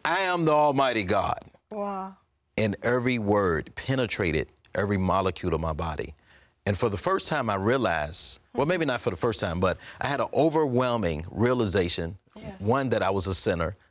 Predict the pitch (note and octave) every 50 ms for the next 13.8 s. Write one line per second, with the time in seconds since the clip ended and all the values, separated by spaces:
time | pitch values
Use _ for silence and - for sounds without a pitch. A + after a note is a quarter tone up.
0 | _ - - E2 E2+ E2 E2 E2+ F2 F#2+ G2 G#2+ A#2 A#2+ A#2 - - G#2 F#2 F2
1 | D2+ E2 E2 E2+ A2 - _ - - - - _ - - F#2+ G2+ F#2 F2+ D#2+ F#2
2 | A2 G#2+ A2+ A2+ G#2 G2 F#2+ - F2+ F2 - - - A#2+ A2+ F#2+ - - F2+ -
3 | - - - - - B2 G2 - E2+ - C4+ - B3 - - C4 - - - -
4 | - - _ - - G#2 G2+ - - A#2+ G#2 F#2+ G2 - - - _ _ - -
5 | G2+ G2 F2+ D2 - - G2 G#2+ G#2+ A2+ C3+ C#3+ C#3+ A#2+ B2+ A#2+ A#2+ A#2+ A2+ A2+
6 | G#2 A2+ A2 A2 G2+ G2+ G2+ G2+ G#2 G2+ - F2+ F2 F#2+ F#2 - - G2+ G2 F#2+
7 | - _ - C3 E3 E3+ - F3 E3 D3 C3+ - - D3+ D3+ C#3+ C3+ B2+ C#3+ C#3
8 | C3 - C3+ C3 B2+ A#2+ - - - A2+ G#2+ - A#2 A#2 A2 A2 G#2+ - - -
9 | - E3 F3 F3+ D3 - - G#2 F#2 F#2+ - - - - D#3+ F#3+ G3 F#3 E3 D3+
10 | C3+ C3 C#3+ C#3 A2 G2+ F2+ F2 A2+ C#3 C#3+ C3+ G#2 D#2+ - - - - - D#4
11 | E4 G4 G4+ D#4+ A3 - - - G#2+ F2 B2 C3 - - - F#3 D#3 - - _
12 | - - G#2+ - - D#3 - - G#2 F2+ F#2 F#2 - - F2+ D#2+ D#2+ - - -
13 | - - - B3 G#3+ G#3 G3+ - G#2 G#2+ G2+ - B2+ G#2+ G2+ G2